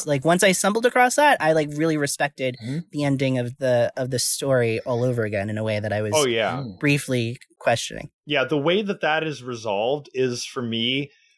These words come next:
Speaker 1: uh, one of the key factors that sets apart, um, the Lord of the Rings story from most of the other contemporary or later stories in, especially within the fantasy genre. Um,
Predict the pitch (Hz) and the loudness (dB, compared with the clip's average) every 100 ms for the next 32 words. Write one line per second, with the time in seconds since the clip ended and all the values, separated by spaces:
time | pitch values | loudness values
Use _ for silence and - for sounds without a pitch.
0 | - 123 117 127 123 113 113 - 139 127 | -6 -2 -2 -2 -4 -6 -8 -6 -6 -4
1 | 123 113 - 143 135 123 - - 139 127 | -2 -2 -2 -4 -2 -4 -4 -6 -2 -2
2 | - - - 123 - - 113 117 - - | -4 -10 -8 -10 -6 -2 0 0 -4 -16
3 | - 107 101 101 104 110 110 113 113 104 | -4 -2 0 -2 -4 -2 0 0 -2 -4
4 | 107 101 - 107 101 117 165 208 - - | -4 -6 -6 -4 -2 0 -2 -8 -14 -20
5 | _ - 147 131 120 123 127 151 156 - | _ -6 -4 -2 -2 0 2 2 0 -4
6 | - 117 117 113 113 117 123 123 120 117 | -4 2 4 4 0 -4 -6 -2 0 0
7 | 113 127 117 131 131 123 117 113 113 117 | -2 -8 -6 -6 -6 -2 0 2 0 -2
8 | 120 117 110 107 104 - 127 143 147 139 | -4 -2 0 0 -2 -6 -2 0 2 0
9 | - - 113 107 107 107 - 113 107 107 | -2 -2 0 0 0 -4 -4 -2 -2 -2
10 | 107 110 101 _ _ _ 135 - 180 175 | -8 -12 -16 _ _ _ -10 -4 -4 -4
11 | 156 120 117 107 - 123 151 160 117 101 | -4 -6 -6 -6 -4 -4 -4 -8 -6 -6
12 | 98 90 87 87 104 _ _ - _ _ | -6 -6 -8 -10 -10 _ _ -20 _ _
13 | - 117 110 110 | -10 -6 -4 -6